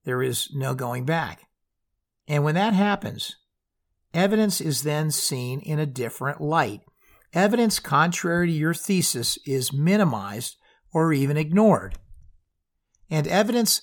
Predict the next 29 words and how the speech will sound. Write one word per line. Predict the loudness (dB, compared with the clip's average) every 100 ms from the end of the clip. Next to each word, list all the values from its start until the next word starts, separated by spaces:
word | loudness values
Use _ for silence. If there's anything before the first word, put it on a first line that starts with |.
| _ -4
supporting | -2 0 2 4 4 2 0
your | 0 0 0
now | -2 0 2 0 -4
preformed | -4 0 2 2 0 2 0
conclusion, | -2 -4 0 2 2 2 -4 -8 _ _ _ _ _
uh, | -6 -4 -4 -6
conspiracy | -4 -2 0 2 0 -2
in | -4
my | -4 -4
example, | -4 -6 -8 -8 -10 _ _ _ _ _
well, | 2 4 2 -2 -6
that | 0 2 4
is | 2 2
what | 2 0
is | 0 0
now | 0 0 2 0 -4
emphasized | -4 -2 -2 -2 -2 -2 -2 -4 0
in | 2 4
your | 4
mind. | 2 0 -4 -8 -12 -20 -20 _ _ _ -4
And | 0
evidence | 2 4 2 2 0 -2
in | -2 0
that | 2 0
case | -2 -2 -2 -2
is | -2 0
even | 2 0 -2 -2
mentally | 2 4 2 2 0 0
repackaged | 0 0 0 -2 -2 -4 -8 -10